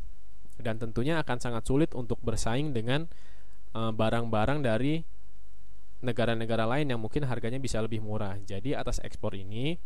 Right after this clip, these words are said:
dikenakan tarif sebesar nol persen. Oke, kenapa dikenakan tarifnya nol persen? Kenapa tidak langsung saja tidak dipungut P P N? Nah, itu nanti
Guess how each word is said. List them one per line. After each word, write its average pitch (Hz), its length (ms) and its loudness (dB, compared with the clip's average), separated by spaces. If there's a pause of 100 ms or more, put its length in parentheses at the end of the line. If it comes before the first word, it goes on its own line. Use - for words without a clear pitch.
(380)
dikenakan 110 560 0
tarif 113 560 2 (400)
sebesar 117 720 0 (1040)
nol 117 320 0
persen. 110 640 0 (1500)
Oke, 135 240 -2
kenapa 127 320 -2
dikenakan 160 320 -2
tarifnya 151 320 0
nol 147 100 0
persen? 175 460 0 (240)
Kenapa 117 320 0
tidak 160 480 2
langsung 143 320 0
saja 156 240 2
tidak 127 240 2
dipungut 127 400 0
P 120 80 0
P - 160 -2
N? 113 320 -2 (240)
Nah, 101 160 -2
itu 143 160 -2
nanti 143 480 0